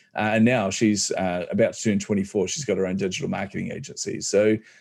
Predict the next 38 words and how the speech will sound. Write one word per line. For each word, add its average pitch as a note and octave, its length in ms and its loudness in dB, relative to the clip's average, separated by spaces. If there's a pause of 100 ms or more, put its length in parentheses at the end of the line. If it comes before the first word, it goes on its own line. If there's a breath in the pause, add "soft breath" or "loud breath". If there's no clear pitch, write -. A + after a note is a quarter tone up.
(460 soft breath)
so B2+ 240 4
that D3 320 4
is C3 140 4
a A2 80 4
lesson A2+ 420 4
that G2 100 4
I G2 80 2
think G2+ 300 -2
everybody G#2+ 540 4
needs G2 320 0
to F2+ 100 -10
learn. F#2 460 -2
Everyone B2 360 4
needs A2+ 280 2
to G#2 80 -2
learn G2+ 260 2
that G2 160 0
you A2 140 2
don't G#2+ 320 -2
have - 340 -4
to A2 80 2
be G2+ 160 0
beholden G2+ 760 0
to F2+ 260 0
a - 40 -8
corporate. C#3 500 0 (240 soft breath)
You G#2 100 -2
don't G2+ 140 0
have G#2 180 -2
to - 80 -6
be G2 120 2
beholden, G2+ 800 -4
uh, G2 100 -2
beholden G#2 440 0
to G2 140 -4
a F#2+ 60 -4
nine-to-five G2 640 -4
job, G#2+ 360 0